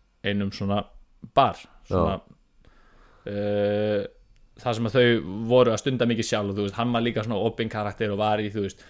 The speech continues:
Speaker 1: að þetta var svona á þessum tíma sem að þetta var einhvern veginn alltaf að unfoldast miklu meira og hætt að verða svona mikið tabú, sko, þú veist,
Speaker 2: Já.
Speaker 1: eitthvað svona samkynhneigð og eitthvað.
Speaker 2: Já, ok, já.
Speaker 1: Og hann að þau eru hann að chilla og eru í einhverju
Speaker 2: Og
Speaker 1: bar-
Speaker 2: byrjun á áttunda ár-, áratug-, eða
Speaker 1: Já,
Speaker 2: þess
Speaker 1: já,
Speaker 2: áttatíu,
Speaker 1: já,
Speaker 2: já,
Speaker 1: já,
Speaker 2: já.
Speaker 1: þetta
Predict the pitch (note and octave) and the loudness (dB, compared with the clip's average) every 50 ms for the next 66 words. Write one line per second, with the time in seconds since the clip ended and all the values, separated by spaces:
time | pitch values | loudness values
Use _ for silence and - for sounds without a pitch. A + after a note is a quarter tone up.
0 | - - _ - G#2 G#2 G#2+ G#2 G#2+ A2 A2+ A#2+ A2+ A#2 B2+ A#2 A2+ A2 C3 A#2+ | -20 -18 _ -4 -2 -2 -2 -2 0 0 0 0 0 0 0 -2 0 0 -2 -2
1 | A#2+ A2+ A2 - B2+ B2 A#2+ A#2+ A2+ A2 - - - - - - - - - - | -4 -4 -4 -4 -4 -2 0 0 0 0 -2 -4 -8 -20 -20 -20 -20 -20 -20 -20
2 | - - - - B2 A2+ A#2 A2 G#2+ G#2+ - A2+ G#2 F#2+ - G#2 A#2 A#2+ A2+ A2+ | -20 -8 -2 0 2 2 2 2 2 0 0 -2 -4 -4 -2 0 2 2 2 2
3 | A2+ A#2 A#2 A#2 A#2 A2 A2 - - - A#2+ - - A#2+ B2 C3 B2 - - B2+ | 0 -2 -2 -2 -2 -2 -4 -4 0 0 0 0 0 0 0 -2 -2 0 0 2
4 | D3 E3 D#3+ - E3 C#3+ - D#3+ C#3 D3+ C#3 C3+ C3+ D3+ D3+ D3 C#3+ B2+ A#2+ A#2+ | 2 2 0 -2 -4 -4 -4 -4 -4 -4 -2 -2 -2 -2 0 0 2 0 0 0
5 | D3 D#3 - - B2 A#2+ B2+ C#3 D3 D#3 C3+ D3 D3 C#3+ C3+ B2+ - - D3 D#3 | -4 -6 -6 -4 -2 0 0 0 0 -2 -2 -4 -4 -4 -6 -8 -8 -8 -8 -8
6 | E3+ F#3 F3 - - F3+ F3+ D#3+ - - E3+ C#3+ C3+ E3+ D#3+ D3 - - F#2 A#2+ | -8 -8 -8 -6 -4 -2 -2 -2 -4 -6 -8 -8 -6 -6 -4 -2 0 2 2 0
7 | D#3 C#3 D#3+ E3+ E3+ E3 F3+ E3 E3+ E3+ E3+ E3 E3+ E3+ D3+ - B2 A#2 A2 A2+ | 0 -2 -4 -4 -4 -4 -4 -4 -2 -2 -2 -2 -4 -2 2 4 6 6 6 4
8 | G#2+ - A2+ F2+ A2 A#2 A#2 - - - - - B2 B2+ B2 B2 A#2 D#3 D#3 D3+ | 2 2 0 0 0 -2 -4 -8 -16 -14 -8 -4 -2 0 0 2 4 6 8 8
9 | C#3 C3 C3 B2+ A#2+ A2+ - - C3 B2 G#2+ G2+ G2 G2+ A#2 C#3+ D#3 D#3 D#3 D#3+ | 8 6 4 2 0 0 0 0 0 2 0 0 2 2 4 4 4 4 2 2
10 | C#3+ - D#3 A2 G2+ - C#3 C3+ C3 B2 A#2 A#2 A#2 A#2+ B2+ - - G2 F2 F#2+ | 0 0 -2 0 6 10 10 10 10 10 10 8 8 8 6 4 2 2 2 4
11 | F2+ F2 F2+ D2 - - - F#2+ F#2 - - F2+ - G2+ G2+ G2+ C#3 A#2+ - - | 4 4 4 2 2 2 0 0 0 -2 -4 0 2 4 6 6 6 6 4 4
12 | A#2 A2 G2+ F#2+ F2 F2 - - F#2 - A2+ G2+ F2+ F#2+ G2+ F2 | 2 2 0 0 0 0 -2 -2 0 0 0 0 0 0 0 0